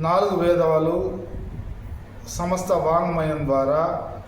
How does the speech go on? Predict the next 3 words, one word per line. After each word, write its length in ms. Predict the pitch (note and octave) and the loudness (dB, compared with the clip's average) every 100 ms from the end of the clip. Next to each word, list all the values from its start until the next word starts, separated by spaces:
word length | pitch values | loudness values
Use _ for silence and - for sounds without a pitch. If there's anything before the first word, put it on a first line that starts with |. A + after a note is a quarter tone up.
| - | -6
మహర్షులు 440 | C#3+ D#3+ E3+ E3+ D3+ C3+ | 0 0 0 0 -2 0
గ్రహించి, 560 | D3+ D#3 D3+ C#3 D#3 E3+ - - - - - - - - - | 2 2 0 0 -2 -2 -4 -6 -10 -10 -12 -12 -12 -12 -8
ప్రమాణ 320 | - E3 F#3+ | -2 2 2